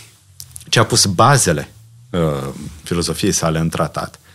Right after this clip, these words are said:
a pus bazele foarte devreme, foarte tânăr, a avut, uh, ne povestește că a trebuit să renunțe la speculația filozofică, pentru că a trecut prin, uh,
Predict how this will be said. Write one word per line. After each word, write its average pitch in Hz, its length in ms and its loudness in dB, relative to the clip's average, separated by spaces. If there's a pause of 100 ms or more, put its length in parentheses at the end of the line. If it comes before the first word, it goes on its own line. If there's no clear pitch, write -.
(120)
a 92 160 2
pus 98 160 0
bazele 101 300 4
foarte 113 340 2
devreme, 80 420 0
foarte - 320 -8
tânăr, 180 340 2
a 165 120 8
avut, 151 300 2 (520)
uh, 127 400 4 (760)
ne 139 180 4
povestește 135 640 0
că 160 120 -2
a 143 60 2
trebuit 135 400 0
să - 140 2
renunțe 139 360 4
la 113 100 4
speculația 87 540 -2
filozofică, - 800 -6 (520)
pentru 156 300 2
că 156 100 0
a 147 60 4
trecut 139 400 -2 (100)
prin, 151 380 2
uh, 143 220 2